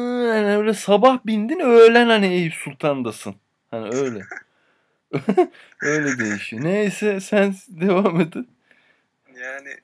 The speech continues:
Speaker 2: o durak, e, sıklığı ve hani, e, şey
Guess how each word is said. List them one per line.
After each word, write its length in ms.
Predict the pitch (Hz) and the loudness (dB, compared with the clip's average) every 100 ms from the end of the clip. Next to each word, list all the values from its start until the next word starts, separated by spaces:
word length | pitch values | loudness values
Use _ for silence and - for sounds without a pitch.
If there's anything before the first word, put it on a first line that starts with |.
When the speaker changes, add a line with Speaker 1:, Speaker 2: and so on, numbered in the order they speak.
| - | -20
Speaker 2:
o 380 | 135 143 - _ | -20 -20 -20 _
durak, 440 | 131 143 160 - - 123 | -12 -12 -10 -14 -16 -18
e, 20 | 120 117 120 120 117 - _ - _ _ _ | -20 -20 -20 -20 -20 -20 _ -20 _ _ _
sıklığı 680 | - 127 - 131 127 139 135 | -18 -16 -16 -18 -16 -14 -12
ve 200 | 117 117 | -12 -14
hani, 200 | 110 104 104 - _ _ - | -16 -20 -20 -20 _ _ -20
e, 380 | 113 107 107 110 | -20 -20 -20 -20
şey 260 | - 117 | -16 -16